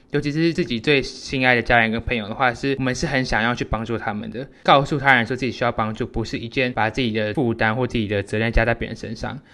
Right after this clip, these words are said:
而是让大家一起培养这段关系，让大家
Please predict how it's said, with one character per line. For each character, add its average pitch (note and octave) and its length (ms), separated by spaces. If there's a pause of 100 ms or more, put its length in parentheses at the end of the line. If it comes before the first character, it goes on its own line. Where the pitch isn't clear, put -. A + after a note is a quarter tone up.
(220)
而 C#3 100
是 C3+ 80
让 D#3 160
大 C#3+ 100
家 C3+ 160
一 B2+ 80
起 A2+ 320
培 C#3+ 180
养 A#2 200
这 B2+ 140
段 A#2 160
关 A2+ 180
系， A2 140
让 A#2+ 200
大 A#2 200
家 A#2 40